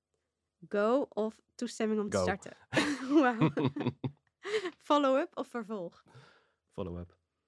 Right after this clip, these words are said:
Speaker 2: Nou,
Speaker 1: je
Speaker 2: nee, wacht. Ja. Oké, nee, ik moet bij mijn keuze blijven. Maar nee, geen voorkeur. Ja, dat mag niet. Ehm.
Speaker 1: Ja, follow-up
Speaker 2: Follow-up.
Speaker 1: heb je gezegd.
Speaker 2: Follow-up,
Speaker 1: Ja, daar
Speaker 2: ja,
Speaker 1: moet je bij blijven.
Speaker 2: ja.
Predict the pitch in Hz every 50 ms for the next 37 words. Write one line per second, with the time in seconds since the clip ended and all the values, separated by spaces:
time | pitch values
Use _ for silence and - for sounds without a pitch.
0 | _ _ _ _ _ _ _ _ _ _ _ _ _ _ _ - 117 117 123 135
1 | 139 143 139 135 131 123 127 117 - - 143 135 131 135 135 135 127 123 - _
2 | - - - - - - - - - - - _ _ _ _ _ _ _ _ _
3 | _ _ _ _ _ _ _ _ - 104 92 92 - - - - 120 113 104 98
4 | 98 95 - 90 90 90 - - - - 92 - - _ _ _ _ _ _ _
5 | - 107 107 113 110 - - - _ - - 104 90 - - - - - 104 104
6 | 98 - - 80 80 - - - 110 104 107 101 95 95 92 - 113 107 - -
7 | - _ _ - 110 107 104 101 104 101 98 98 98 98 98 101 95 90 87 _
8 | _ _ _ _ _ _ _ _ _ _ _ _ _ _ _ _ _ _ _ _
9 | _ _ _ _ _ _ _ _ _ _ _ _ _ _ _ _ _ _ _ _
10 | _ _ _ _ _ _ _ _ _ _ _ _ _ _ _ - 226 233 - -
11 | - - 147 156 147 139 139 139 - 302 233 247 - - 139 170 190 190 175 170
12 | 170 311 359 - 156 160 381 - 311 262 262 226 277 285 - - - 117 -